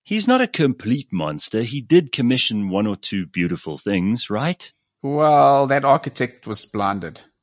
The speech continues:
Speaker 2: <laughs> So I'm not hundred percent sure. And, you know, he got architects also to commission specially constructed frying pans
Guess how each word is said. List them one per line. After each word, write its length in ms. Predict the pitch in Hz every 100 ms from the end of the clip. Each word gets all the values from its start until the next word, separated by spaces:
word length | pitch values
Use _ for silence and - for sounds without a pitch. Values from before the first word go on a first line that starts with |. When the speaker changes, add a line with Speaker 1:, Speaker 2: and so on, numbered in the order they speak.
| _ -
Speaker 2:
<laughs> 80 | - 1047 1017 659 698 659 _ 906 _ _ _ - _
So 140 | - 123
I'm 100 | 131
not 120 | 156
hundred 340 | 123 135 135
percent 300 | 117 - 110
sure. 240 | - 113 110
And, 140 | 127
you 80 | 165
know, 100 | 196
he 80 | 175
got 220 | 175 202
architects 580 | 156 196 196 185 160 -
also 340 | 156 185 151
to 240 | 135 - 135
commission 800 | - 123 139 - 151 131 113 - _
specially 540 | - - - 180 - 160
constructed 640 | 175 165 - 147 - -
frying 420 | - 139 139 143
pans 600 | 135 113 78 60 - -